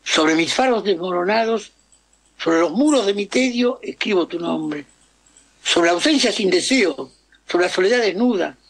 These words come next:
sobre los peldaños de la muerte, escribo tu nombre. Sobre la salud recuperada, sobre el riesgo desaparecido, sobre la esperanza sin recuerdo, escribo tu nombre.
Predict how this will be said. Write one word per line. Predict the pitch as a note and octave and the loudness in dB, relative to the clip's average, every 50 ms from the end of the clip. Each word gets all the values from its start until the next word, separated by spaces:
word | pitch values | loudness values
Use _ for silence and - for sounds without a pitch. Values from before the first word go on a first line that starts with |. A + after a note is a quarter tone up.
| _ _ _ - - | _ _ _ -18 -4
sobre | - E4+ - F4+ | 0 2 2 2
los | F4 E4+ F4 | 2 0 0
peldaños | - F#3+ F#3 A3+ C4 B3+ A#3 G3+ | -2 -2 -2 0 0 2 2 2
de | F#3 | 2
la | F3 E3+ | 0 0
muerte, | F3+ A3 C#4 D4+ C4+ - - F#3 D3+ C3+ _ _ _ _ _ _ _ _ | 0 0 -2 -2 -2 -6 -8 -8 -8 -8 _ _ _ _ _ _ _ _
escribo | - D3+ C3 - - D4 C#3 A3 F3+ - | -6 -6 -4 0 2 2 2 2 0 0
tu | - D#3+ | 0 0
nombre. | D#3 D#3 D3 C#3+ C#3 B2 C3 C3 C3 - _ _ _ _ _ _ _ _ _ _ _ _ _ _ _ _ _ _ _ _ | 2 2 0 0 -2 -4 -6 -8 -10 -14 _ _ _ _ _ _ _ _ _ _ _ _ _ _ _ _ _ _ _ _
Sobre | _ - - E3 D#3+ E3 F3 | _ -4 -2 0 2 2 0
la | E3 | 0
salud | - - F#3+ A#3+ B3+ B3+ A3 | 0 -2 0 2 2 2 2
recuperada, | G#3 F#3+ - - - F#3 F#3 G#3 A#3 B3 B3 A#3+ A#3+ A#3 G3+ - _ _ _ _ _ _ _ _ | 0 -2 -2 -2 0 2 2 2 2 2 0 0 -2 -4 -4 -8 _ _ _ _ _ _ _ _
sobre | - - E3 E3+ E3+ | -4 0 0 2 2
el | F3+ | 2
riesgo | G3+ C4 C4 A3+ G#3+ | 2 2 2 2 2
desaparecido, | G3+ F#3 E3+ F3+ F3 E3+ E3+ D#3+ E3 - - - A#3 A3+ A#3 A#3 A3 G#3+ - _ _ - - - _ _ _ | 2 2 0 -2 -4 -4 -4 -4 -4 -4 -4 -4 -2 -2 0 0 -2 -2 -6 _ _ -20 -20 -20 _ _ _
sobre | - - E3+ F3 | -2 0 0 0
la | E3+ | 0
esperanza | E3 - A3+ B3+ B3 B3 G#3 F3 | 0 0 0 2 2 2 0 0
sin | F3 F#3+ E3+ | 0 0 0
recuerdo, | D#3+ D#3+ D3+ - A#3+ C4 B3+ A3 F#3+ E3 D3 - _ _ _ _ _ _ _ _ _ | 0 -2 0 0 0 0 0 0 -2 -6 -8 -10 _ _ _ _ _ _ _ _ _
escribo | - D4+ - - - - D4 B3+ G#3 E3 | -6 -6 -4 -2 0 2 2 2 2 -2
tu | - F3+ F3 | -2 -4 -4
nombre. | F3 F3 E3+ D#3+ D#3 D3 C#3+ C#3 C3+ | -4 -4 -6 -6 -6 -8 -8 -10 -12